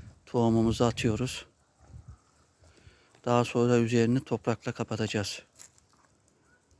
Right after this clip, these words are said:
Evet dostlarım, tohumumuzu attık. Şimdi üzerini ince toprakla kapatıyoruz. Elinde kurumuş hayvan gübresi olan arkadaşlar,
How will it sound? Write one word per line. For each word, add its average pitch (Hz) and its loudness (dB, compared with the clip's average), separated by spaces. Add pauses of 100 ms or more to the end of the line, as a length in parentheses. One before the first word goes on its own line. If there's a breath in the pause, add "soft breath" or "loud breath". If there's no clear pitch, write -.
(920)
Evet 127 6
dostlarım, 127 -2
tohumumuzu 131 4
attık. - 0 (220 soft breath)
Şimdi 143 2
üzerini 135 6 (1040 loud breath)
ince 131 2
toprakla 131 0
kapatıyoruz. 120 0 (1800 loud breath)
Elinde 127 6 (920 loud breath)
kurumuş 135 4
hayvan 135 6
gübresi 135 2
olan 131 2
arkadaşlar, 127 2